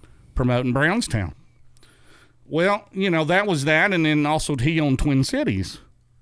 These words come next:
So I was, like, doing, you know, doing both of 'em for a couple of years, and not only that, but maintaining a full-time job.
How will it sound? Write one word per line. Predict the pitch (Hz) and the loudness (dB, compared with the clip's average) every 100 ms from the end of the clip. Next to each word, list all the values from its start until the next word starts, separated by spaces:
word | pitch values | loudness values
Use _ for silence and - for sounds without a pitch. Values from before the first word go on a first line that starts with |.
| _ - | _ -14
So | - 180 147 143 139 131 127 | -6 0 2 4 2 0 0
I | 120 151 | -2 -2
was, | 196 120 | 0 0
like, | 131 127 | 0 -2
doing, | 107 143 139 127 123 - | 0 0 2 2 0 -2
you | 139 151 | -2 0
know, | 113 113 | 0 0
doing | 147 147 110 | 0 0 0
both | 117 214 - | 0 0 0
of | 104 | 0
'em | 98 | -2
for | - | -4
a | 110 | -4
couple | 143 123 104 | -4 -4 -2
of | |
years, | 117 196 190 117 110 | -2 0 0 -2 -2
and | 110 - _ _ _ _ _ _ _ _ - | -4 -6 _ _ _ _ _ _ _ _ -6
not | 135 185 | -2 0
only | 180 135 | 2 2
that, | 165 208 | 2 0
but | 117 | 0
maintaining | 139 143 165 160 | 0 0 2 0
a | 135 | 0
full-time | 156 143 151 131 | -2 -2 0 0
job. | 110 147 269 101 92 | 2 2 2 0 -4